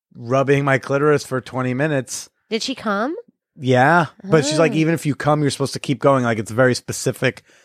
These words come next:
Speaker 1: set of instructions, so it's, it doesn't have to do necessarily with whether or not you come or when you come.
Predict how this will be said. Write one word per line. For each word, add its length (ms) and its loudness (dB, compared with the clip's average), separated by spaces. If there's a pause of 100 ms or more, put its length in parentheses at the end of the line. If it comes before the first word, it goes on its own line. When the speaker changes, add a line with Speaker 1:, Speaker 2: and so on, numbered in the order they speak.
(140)
Speaker 1:
set 260 2
of 120 0
instructions, 720 -2
so 120 2
it's, 220 -2
it 100 -4
doesn't 340 2 (320)
have 320 2
to 100 -2
do 260 2
necessarily 840 2
with 540 -2
whether 300 2
or 40 0
not 180 2
you 100 -2
come 280 0
or 80 2
when 200 0
you 120 0
come. 360 -4